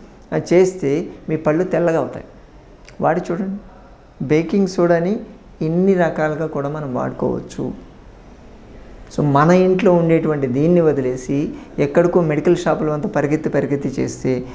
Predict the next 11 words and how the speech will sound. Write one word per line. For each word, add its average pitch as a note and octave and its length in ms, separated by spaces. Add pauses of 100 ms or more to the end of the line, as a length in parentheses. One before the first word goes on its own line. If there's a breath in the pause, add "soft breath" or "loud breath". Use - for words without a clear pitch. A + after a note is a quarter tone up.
(160 loud breath)
అవి C#3 180
ఎలా C#3+ 220
పనిచేస్తాయో D#3 600
కూడా C3+ 200
తెలియదు, B2+ 260
కానీ C#3 340 (240 loud breath)
ఇవన్నీ C#3+ 320
కూడా D3 200 (160)
పర్ఫెక్ట్గా D3 640
పనిచేస్తాయి B2 680
మీకు. - 240